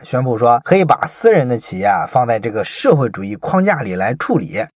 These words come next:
然后工商登记呢也开放了私人企业这个类别。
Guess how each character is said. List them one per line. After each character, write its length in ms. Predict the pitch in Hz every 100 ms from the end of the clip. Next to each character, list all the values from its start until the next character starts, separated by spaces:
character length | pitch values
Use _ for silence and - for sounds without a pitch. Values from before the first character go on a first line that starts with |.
| _ _
然 140 | 135 165
后 100 | 180
工 160 | 214
商 180 | 240 226
登 160 | 220 233
记 140 | 240
呢 260 | 196 110 92
也 160 | 95
开 240 | 90 - 160
放 220 | 165 147
了 100 | 98
私 220 | - -
人 160 | 170 165
企 180 | - 107
业 140 | 117
这 80 | 143
个 100 | 151
类 200 | 208 185
别。 260 | 101 110